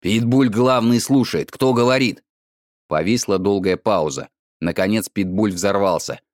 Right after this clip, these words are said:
«Я спросил, кто говорит?» И снова тишина. Наконец радиопередатчик снова подал признаки жизни. «Сэр,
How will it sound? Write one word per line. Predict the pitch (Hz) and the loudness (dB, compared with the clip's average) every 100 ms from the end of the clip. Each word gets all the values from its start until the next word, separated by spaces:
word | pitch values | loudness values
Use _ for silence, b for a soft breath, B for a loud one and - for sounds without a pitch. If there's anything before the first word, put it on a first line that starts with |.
| _ _ - | _ _ -8
«Я | 76 104 127 | -2 0 0
спросил, | 123 - 135 127 160 151 127 | -4 -2 0 0 2 2 2
кто | - 175 170 156 | -2 2 4 4
говорит?» | 147 151 160 175 139 - _ _ _ _ _ _ _ | 4 4 4 4 2 -2 _ _ _ _ _ _ _
И | 85 | -8
снова | 82 117 117 95 | -2 0 0 0
тишина. | 98 - 87 71 - _ _ _ _ _ _ - | -2 -2 -4 -4 -10 _ _ _ _ _ _ -6
Наконец | 101 107 123 151 - | -4 0 0 0 0
радиопередатчик | 117 107 101 104 101 117 110 98 | 0 0 0 0 0 0 -2 -8
снова | - 107 104 95 | -4 -2 -2 -2
подал | 98 92 87 | -2 -2 -2
признаки | 92 90 87 - | -2 -2 -4 -4
жизни. | 87 87 69 69 - _ _ _ _ | -4 -4 -6 -10 -12 _ _ _ _
«Сэр, | - 180 139 | -4 0 0